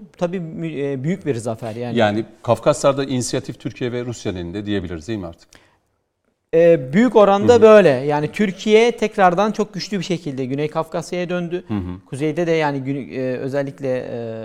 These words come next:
Speaker 1: e, Gürcistan tarafında da Türkiye'nin çok iyi ilişkileri var.
Speaker 2: Hı hı.
Speaker 1: Dolayısıyla artık Türkiye bu bölgede, e,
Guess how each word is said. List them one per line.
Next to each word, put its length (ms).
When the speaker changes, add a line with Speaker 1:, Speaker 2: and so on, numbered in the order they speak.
Speaker 1:
e, 60
Gürcistan 540
tarafında 480
da 100
Türkiye'nin 340
çok 220
iyi 100
ilişkileri 460
var. 260
Speaker 2:
Hı 60
hı. 260
Speaker 1:
Dolayısıyla 600
artık 380
Türkiye 640
bu 120
bölgede, 600
e, 320